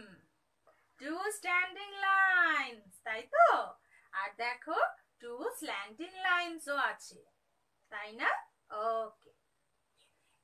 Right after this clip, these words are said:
এইবার এই দেখো, এটা কোন letter? This is the letter Y। Very good। এইবার বলো তো আমরা ওয়াই কিভাবে হাত দিয়ে দেখাবো?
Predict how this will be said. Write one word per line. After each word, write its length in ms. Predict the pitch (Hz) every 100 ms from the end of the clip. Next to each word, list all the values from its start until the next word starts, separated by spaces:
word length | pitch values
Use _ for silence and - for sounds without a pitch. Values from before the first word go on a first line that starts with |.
| 220 302
এইবার 560 | 523 339 208 185 208 440 622 _ _ _ _ _ 339
এই 80 | 466 381
দেখো, 340 | 349 349 339 349 339 359 427 _ _ _ _ -
এটা 160 | 240 247
কোন 160 | 392 571 440
letter? 640 | 381 359 330 330 320 320 320 320 349 _ _ _ -
This 220 | 349 349 302 302
is 80 | 277 233
the 100 | 247 233
letter 460 | 214 208 - 285 587 762 - _ _ _ 453 285 494 762 679 427 320
Y। 40 | 247 214 202
Very 360 | 208 208 233 330 480
good। 580 | 539 494 359 240 196 - _ _ _ _ _ 262
এইবার 380 | 330 277 202 285 277
বলো 180 | 226 277
তো 60 | 440 415
আমরা 180 | 415 403 -
ওয়াই 320 | 190 190 285 302
কিভাবে 380 | 349 349 370 370 349
হাত 180 | 311 320 -
দিয়ে 180 | 320 370 359
দেখাবো? 440 | 247 233 330 359